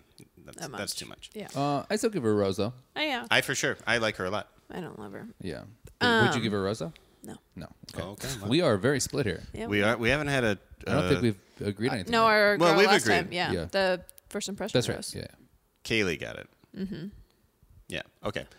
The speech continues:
Speaker 1: Let's move on. Let's meet Kayla. You think I'm saying that right?
Speaker 2: Yeah, I actually think you are.
Speaker 1: Interesting spelling on
Speaker 2: Yeah.
Speaker 1: Kayla. Kayla is a healthcare advocate from Durham, North Carolina. That's where, um,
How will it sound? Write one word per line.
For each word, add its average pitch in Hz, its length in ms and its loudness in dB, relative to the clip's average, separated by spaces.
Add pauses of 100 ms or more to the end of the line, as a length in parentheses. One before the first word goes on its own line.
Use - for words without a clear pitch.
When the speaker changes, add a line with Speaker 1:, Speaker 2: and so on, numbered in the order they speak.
(120)
Speaker 1:
Let's 135 200 -2
move 147 180 0
on. 101 320 0 (400)
Let's 113 240 -6
meet 110 320 -4 (880)
Kayla. 160 680 -2 (1200)
You 190 120 -6
think 101 140 -4
I'm 98 60 0
saying 104 180 -4
that 110 100 0
right? 170 180 -4 (140)
Speaker 2:
Yeah, - 100 -4
I 392 120 0
actually 285 240 -6
think 226 160 -10
you 220 100 -8
are. - 40 -4
Speaker 1:
Interesting 135 420 -2
spelling 107 440 -6
on 71 140 -10
Speaker 2:
Yeah. - 80 -12
Speaker 1:
Kayla. - 320 -10 (540)
Kayla 170 540 6
is 127 220 4
a 123 80 0
healthcare 175 640 -4
advocate 175 500 -2 (180)
from 233 260 -10 (220)
Durham, 202 640 0
North 208 460 -2
Carolina. 208 600 0
That's 135 240 0
where, 156 200 2
um, 143 500 -4